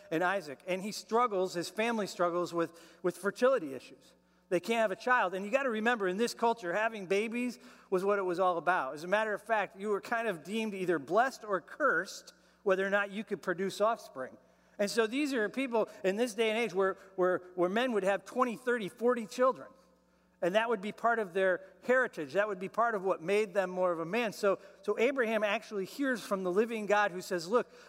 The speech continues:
I am going to make you a man with many descendants." So he had to immediately think, "That means I'm gonna have children after children after children," because that's what the culture says. But he gets two. Two. And there had to be moments where Abraham was saying,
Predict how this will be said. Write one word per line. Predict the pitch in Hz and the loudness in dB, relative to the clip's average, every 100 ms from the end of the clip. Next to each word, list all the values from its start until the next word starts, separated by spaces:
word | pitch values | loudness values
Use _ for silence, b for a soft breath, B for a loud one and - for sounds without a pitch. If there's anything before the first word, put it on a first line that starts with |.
| B | B
I | - 277 | -2 0
am | 254 | 0
going | 196 220 214 - | 0 0 -2 -6
to | 196 151 B B - | -4 -4 B B -2
make | 202 233 233 | 0 0 -2
you | 214 220 | -4 0
a | 180 | 0
man | 180 202 226 | 0 -2 0
with | 190 165 | -2 -2
many | 170 196 247 269 | 0 0 2 0
descendants." | 214 214 - 233 247 196 139 143 | -2 -6 -2 0 0 -2 -4 -4
So | 190 | -4
he | 175 240 | -2 0
had | 233 | 0
to | 220 | 2
immediately | 202 190 254 254 202 | 0 0 -4 -2 -4
think, | 185 233 196 | -2 -4 -2
"That | 208 | -2
means | 208 208 196 | -2 -4 -2
I'm | 196 | -2
gonna | 196 185 | -2 -2
have | 185 - | -2 -4
children | - 240 226 190 | 0 0 0 -2
after | 175 - | -4 -6
children | - 240 233 202 | -6 -2 -2 -2
after | 185 185 | -4 -4
children," | - 233 208 170 | -4 -2 -2 -4
because | 156 165 | -4 0
that's | 196 214 | -2 -2
what | 214 | -8
the | 170 | -10
culture | - 208 190 | -6 -6 -4
says. | 220 208 B B B | -6 -6 B B B
But | 165 | -4
he | 240 | -4
gets | 220 220 - - B B - | -4 -4 -6 -16 B B -12
two. | - 170 - - _ _ _ _ _ _ _ _ _ _ _ | -4 -4 -4 -18 _ _ _ _ _ _ _ _ _ _ _
Two. | - 254 190 | -2 0 2
And | 170 | 0
there | 170 | -2
had | 220 226 | -2 -4
to | 220 | -4
be | 202 | -6
moments | 185 185 165 147 165 | -4 -4 -6 -8 -4
where | 156 | 0
Abraham | 170 175 170 160 | 0 -2 -4 -4
was | 151 - | -6 -4
saying, | 160 151 | -2 -2